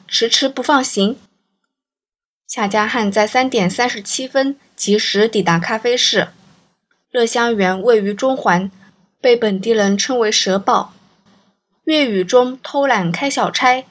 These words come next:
俗称“蛇王”。这间咖啡室每天下午茶时间，便会挤满从中环办公室偷偷窜出来喝咖啡奶茶的白领，所以有“蛇堡”之名。夏家汉到达时，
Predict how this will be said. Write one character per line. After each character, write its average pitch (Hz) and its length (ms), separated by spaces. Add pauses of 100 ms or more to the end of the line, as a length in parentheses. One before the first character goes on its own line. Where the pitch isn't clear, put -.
俗 190 200
称 233 240
“蛇 196 300
王”。 208 320 (460)
这 247 120
间 240 200
咖 262 180
啡 262 180
室 226 360
每 196 160
天 214 200
下 220 220
午 180 60
茶 185 280
时 196 200
间， 226 340 (380)
便 262 180
会 233 220
挤 - 320
满 226 360
从 196 360
中 233 180
环 196 240
办 233 180
公 233 180
室 214 380 (200)
偷 226 120
偷 233 200
窜 226 260
出 220 160
来 202 220
喝 233 180
咖 277 220
啡 285 160
奶 226 200
茶 185 200
的 196 100
白 196 220
领， 226 260 (400)
所 196 220
以 190 340
有 185 160
“蛇 190 260
堡” 196 240
之 226 200
名。 196 320 (800)
夏 294 220
家 302 180
汉 285 260
到 247 160
达 196 220
时， 190 380